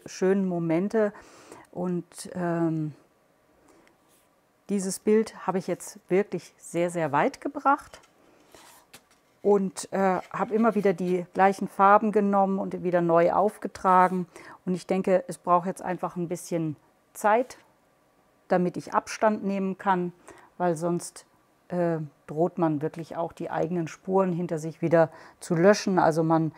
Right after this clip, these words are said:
man malt dann einfach weiter und findet eigentlich nicht den Moment, wo das Bild einfach mal,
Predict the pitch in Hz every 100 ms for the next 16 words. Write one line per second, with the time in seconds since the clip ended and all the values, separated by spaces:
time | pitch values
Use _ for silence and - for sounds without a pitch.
0 | - - 165 165 156 175 185 175 - 170
1 | 175 147 156 165 175 185 160 165 - -
2 | - _ - 220 214 - - 190 190 -
3 | 190 - - 196 196 185 180 180 185 190
4 | - 185 175 165 - 190 180 - 170 175
5 | 170 175 170 165